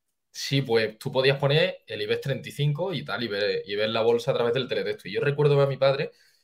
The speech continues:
con eso, pero sus operaciones duraban una semana, a lo mejor, tres o cuatro días. O sea, al final era trading, pero no sé exactamente lo que hacía porque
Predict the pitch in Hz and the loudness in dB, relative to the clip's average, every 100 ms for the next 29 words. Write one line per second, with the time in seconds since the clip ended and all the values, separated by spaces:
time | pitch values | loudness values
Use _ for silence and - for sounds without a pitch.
0 | _ - 104 135 147 170 - _ _ _ | _ -14 -2 2 2 0 -6 _ _ _
1 | - 107 107 101 - - 104 104 - 101 | -4 0 2 0 -4 -6 -2 -2 -2 -6
2 | 113 135 131 135 151 175 - _ _ _ | -2 0 2 2 2 0 -10 _ _ _
3 | _ _ 110 104 - 98 120 123 107 101 | _ _ -12 -10 -10 -4 -2 -2 -4 -4
4 | - 135 131 113 104 101 98 98 117 107 | 4 6 6 2 0 0 -4 -4 0 0
5 | - - - _ _ _ - - 107 - | -2 -8 -16 _ _ _ -20 -14 -12 -8
6 | 107 127 156 120 156 143 107 - 117 110 | -2 4 4 4 2 2 -2 -6 -4 0
7 | 135 156 180 170 165 151 151 139 139 160 | 2 2 2 0 -2 0 0 0 0 0
8 | 170 131 - 107 | 0 2 0 -2